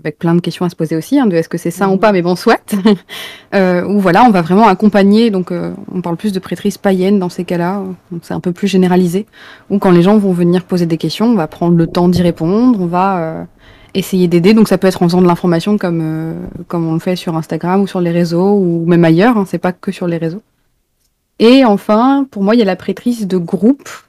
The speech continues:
Speaker 1: donc quand on est, euh, dirigeant ou dirigeante d'un coven ou d'un ordre ou, euh, d'un collège ou ce genre de choses. Pour moi, c'est les quatre types qui sont les plus distinguables, je ne sais pas si le mot est français, hum,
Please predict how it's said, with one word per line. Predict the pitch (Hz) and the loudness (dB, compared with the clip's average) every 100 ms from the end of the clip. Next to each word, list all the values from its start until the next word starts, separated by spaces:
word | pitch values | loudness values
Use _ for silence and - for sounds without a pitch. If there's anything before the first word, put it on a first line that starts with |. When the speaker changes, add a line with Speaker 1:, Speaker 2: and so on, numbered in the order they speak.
| _ _ _ - | _ _ _ 0
Speaker 1:
donc | 202 214 | 2 4
quand | 214 214 | 0 2
on | 196 190 | 2 4
est, | 208 233 226 - | 4 4 0 -2
euh, | 180 170 165 160 | -2 -2 -2 -4
dirigeant | 165 180 180 180 196 220 233 220 | -4 0 2 2 2 2 0 -4
ou | 196 180 | -2 -2
dirigeante | 170 170 170 208 226 - 196 | -2 -2 0 0 0 -6 -6
d'un | 180 170 160 160 156 160 | -2 0 0 -4 -4 -4
coven | - 175 170 196 214 | 0 2 4 6 6
ou | 190 185 | 6 4
d'un | 170 160 160 165 170 175 170 175 | 2 0 0 -4 -6 -4 0 2
ordre | 180 208 202 180 | 4 4 2 0
ou, | 180 175 | -2 -2
euh, | 160 165 | -4 -4
d'un | 160 170 | -2 0
collège | 196 175 170 202 | 2 2 2 0
ou | |
ce | 185 185 | -2 -2
genre | 175 | -2
de | 180 | -2
choses. | 175 175 _ - - - _ _ _ _ _ _ _ _ _ _ _ _ _ _ - | -4 -10 _ -20 -20 -20 _ _ _ _ _ _ _ _ _ _ _ _ _ _ -6
Pour | 196 | 0
moi, | 240 | 0
c'est | - | 0
les | 170 | -4
quatre | - 214 220 _ | 0 -2 -2 _
types | - 226 | -6 -6
qui | - | -6
sont | 202 214 | 0 2
les | 208 | 2
plus | - - 233 190 - | 0 0 2 0 -4
distinguables, | 220 226 - 240 226 220 262 294 302 | -4 -4 2 6 6 6 6 4 2
je | - 185 | -4 -8
ne | |
sais | |
pas | - | -4
si | 208 202 | 0 2
le | |
mot | 202 | 2
est | |
français, | 196 208 190 165 160 _ - - | 2 -2 -2 -4 -6 _ -18 -2
hum, | 202 196 190 190 190 | 2 2 2 2 0